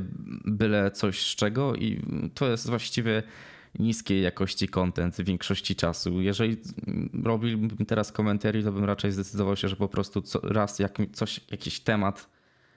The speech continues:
e, taki konkretny raz na jakiś czas, a nie, że ja na przykład tam sobie chodziłem w jakieś filmiki, nie wiem, ek-, jakichś ekip dziwnych i, i tam, wiesz, tam to komentowałem.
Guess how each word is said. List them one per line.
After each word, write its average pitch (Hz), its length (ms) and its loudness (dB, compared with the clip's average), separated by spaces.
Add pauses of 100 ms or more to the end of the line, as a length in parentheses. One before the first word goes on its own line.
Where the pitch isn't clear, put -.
(460)
e, 73 360 -4
taki 113 220 -4
konkretny 107 680 2
raz 98 220 2
na 98 60 4
jakiś 98 240 0
czas, 104 340 0
a 104 80 2
nie, 101 160 4
że 101 100 2
ja 98 80 4
na 95 100 2
przykład - 380 -2
tam 92 160 0
sobie 98 340 0
chodziłem 98 420 2
w - 20 2
jakieś 92 300 -2
filmiki, 95 500 2
nie 92 120 2
wiem, 87 200 0 (920)
ek-, - 180 -4
jakichś - 320 0
ekip 104 320 0
dziwnych 92 580 0
i, 92 240 0
i 87 40 -2
tam, 92 560 0
wiesz, - 200 -2
tam 92 160 0
to - 100 0
komentowałem. 90 720 0